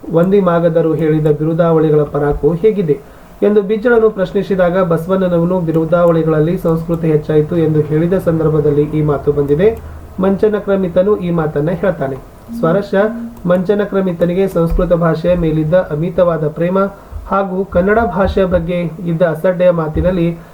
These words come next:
so ಅಭಿವ್ಯಕ್ತಗೊಂಡಿದೆ ಅಂತ ಬರೆದ್ರೆ ಸಾಕು. ಮುಂದಿನ ವಾಕ್ಯ, "ತೀವ್ರತರ ಗಂಭೀರ ಭಾವನೆಯ ತೆರೆ ಮಸಗಿ ವೀರಧ್ವನಿ ಏರಬೇಕು". ಆಯ್ಕೆ, ಈ ವಾಕ್ಯವನ್ನ ಕಯ್ಯಾರ ಕಿನ್ನಣ್ಣ ರೈ ಅವರು ಸಂಪಾದಿಸಿರುವ ಶತಮಾನದ ಗಾನ ಕೃತಿಯಿಂದ ಆಯ್ದ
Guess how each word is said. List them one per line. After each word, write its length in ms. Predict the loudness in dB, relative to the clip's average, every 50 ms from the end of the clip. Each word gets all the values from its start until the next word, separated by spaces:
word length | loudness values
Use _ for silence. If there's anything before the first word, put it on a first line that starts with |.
| -20 -20 -20 -4 0
so 160 | 2 2 4 2
ಅಭಿವ್ಯಕ್ತಗೊಂಡಿದೆ 800 | 0 0 2 0 0 0 -2 -2 -2 -2 0 0 0 2 2
ಅಂತ 200 | 2 2 0 -2
ಬರೆದ್ರೆ 380 | -2 -2 -2 -2 0 0 0 0
ಸಾಕು. 380 | 0 -2 -4 -6 -6 -8 -12 -14 -14 -18 -20 -20 -20 -20 -12 -4 -2
ಮುಂದಿನ 240 | 0 0 0 2 2
ವಾಕ್ಯ, 420 | 2 2 2 2 0 0 0 -2 -4 -10 -18 -20 -20 -6 -4
"ತೀವ್ರತರ 460 | 0 2 4 4 2 2 2 0 0
ಗಂಭೀರ 440 | 0 0 0 -2 -2 0 0 2 2
ಭಾವನೆಯ 500 | 2 2 2 2 2 2 2 2 0 0
ತೆರೆ 240 | 0 0 0 0 2
ಮಸಗಿ 540 | 2 0 0 0 -2 -2 0 -2 -2 -2 -4 -6 -4
ವೀರಧ್ವನಿ 600 | -2 0 0 0 0 0 0 0 0 0 -2 -2 -2
ಏರಬೇಕು". 520 | -2 0 0 0 0 -2 -2 -2 -4 -4 -4 -8 -16 -20 -6 -2
ಆಯ್ಕೆ, 340 | 0 0 0 0 -2 -4 -4 -6 -14 -20 -20 -20 -18 -4 0
ಈ 40 | 2
ವಾಕ್ಯವನ್ನ 540 | 2 2 2 0 -2 0 0 2 2 2 2 0 0 0
ಕಯ್ಯಾರ 380 | 0 0 2 2 2 2 0 -2
ಕಿನ್ನಣ್ಣ 500 | -2 -4 -4 -4 -2 0 0 2 2 2
ರೈ 160 | 2 0 0 -2 -2
ಅವರು 180 | -2 0 -2 -2
ಸಂಪಾದಿಸಿರುವ 760 | -2 -4 -2 2 2 2 2 0 -4 -4 -2 0 0 0 -2 -2 -6
ಶತಮಾನದ 500 | -4 -2 0 0 2 2 2 2 0 0 0 0
ಗಾನ 200 | 0 0 0 0 -2 -2
ಕೃತಿಯಿಂದ 360 | -2 -4 -2 -2 -2 0 0
ಆಯ್ದ 320 | 0 0 0 0 0 2